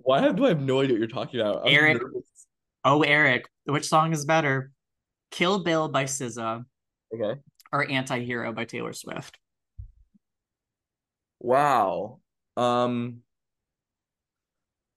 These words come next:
Speaker 1: whew, that is really interest-, like, interesting to put together. Well, I'm, like, having, I'm having a moment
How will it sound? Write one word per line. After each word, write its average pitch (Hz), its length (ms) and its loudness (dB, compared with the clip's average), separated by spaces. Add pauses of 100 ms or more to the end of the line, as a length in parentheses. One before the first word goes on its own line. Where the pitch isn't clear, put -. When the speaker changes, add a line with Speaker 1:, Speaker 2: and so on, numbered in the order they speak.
(140)
Speaker 1:
whew, 339 340 -2 (120)
that 190 180 6
is 269 160 4
really 165 580 2 (480)
interest-, 165 340 -2
like, 143 220 -2 (220)
interesting 165 560 0
to 143 40 -2
put 151 180 -6
together. 110 420 2
Well, 123 160 2
I'm, 135 180 0
like, 143 180 0
having, 131 280 -4
I'm 120 100 -8
having 127 240 -6
a 113 60 -6
moment 110 420 -4